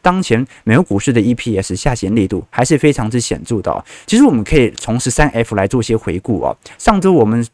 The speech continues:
主要是挑选一些大家比较关注的十三F报告来做一些追踪，现在我们就做一个统一统整啊。我们先了解整个第四季美国股市基本上普遍还是走跌的哦，纳指跌了一成一，费半跌了四个 percent，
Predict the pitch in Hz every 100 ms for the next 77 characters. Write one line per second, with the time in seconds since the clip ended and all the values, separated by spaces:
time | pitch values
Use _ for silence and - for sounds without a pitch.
0 | - 110 151 131 143 123 - 160 147 95
1 | 110 113 120 117 110 101 101 120 117 123
2 | 90 87 101 120 87 - 117 95 95 92
3 | 101 120 113 - 107 - 107 - 95 -
4 | - - 214 180 104 135 160 113 110 -
5 | 95 123 147 95 104 - - - - -
6 | _ - 135 269 254 110 113 107 - -
7 | _ - 113 - 254 160 - 185 139 139
8 | 92 95 120 151 87 87 131 90 - 208
9 | 139 147 - - 80 - 104 - - -
10 | 139 131 - 80 - 73 85 80 - -
11 | 208 233 131 - 101 107 107 131 135 -
12 | 107 110 117 117 _ - 202 156 147 107
13 | 104 113 - 143 101 - - -